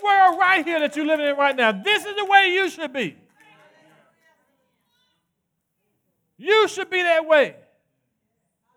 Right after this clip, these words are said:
You ought to have some lordship over something.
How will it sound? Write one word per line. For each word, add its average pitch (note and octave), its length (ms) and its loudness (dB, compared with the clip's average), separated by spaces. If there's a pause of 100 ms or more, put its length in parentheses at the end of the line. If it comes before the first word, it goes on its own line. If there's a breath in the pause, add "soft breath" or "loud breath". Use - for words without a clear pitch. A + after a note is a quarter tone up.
(2000)
You D4+ 140 -8
ought F4+ 160 6
to C#4+ 40 0
have E4+ 160 2
some D4+ 140 -8
lordship C#4 560 -2
over G#3 220 -4
something. D#3+ 420 -16